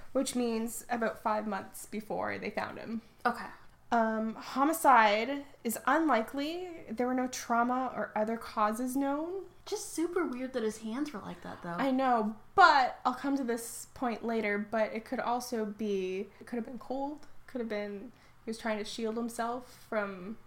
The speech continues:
Speaker 1: something.
Speaker 2: A
Speaker 1: If
Speaker 2: bear.
Speaker 1: it was me out in the wilderness, even if there were no bears for, like, five hundred kilometers, I would still be terrified.
Speaker 2: That, I, yeah, you would be. I could see that.
Speaker 1: I've terrified other people with how terrified I am of bears
Speaker 2: <laughs>
Speaker 1: in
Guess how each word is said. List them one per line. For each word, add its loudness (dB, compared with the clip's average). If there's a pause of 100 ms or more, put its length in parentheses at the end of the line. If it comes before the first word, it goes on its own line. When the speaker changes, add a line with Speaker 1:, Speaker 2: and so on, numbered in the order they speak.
(120)
Speaker 1:
something. 0
Speaker 2:
A -4
Speaker 1:
If 0
Speaker 2:
bear. 4
Speaker 1:
it -4
was 2
me 2
out 0
in 0
the 2
wilderness, 0
even -2
if 2
there 0
were 2
no 4
bears 2
for, -2
like, -2
five 6
hundred -2
kilometers, -4
I 8
would 2
still 2
be -2
terrified. 0 (460)
Speaker 2:
That, -6
I, -4 (160)
yeah, -2
you -6
would -6
be. -8 (340)
I -2
could -6
see -6
that. -8
Speaker 1:
I've 10
terrified 6
other 6
people 2
with 0
how 0
terrified 2
I 0
am -2
of -2
bears 2 (400)
Speaker 2:
<laughs> -10
Speaker 1:
in 0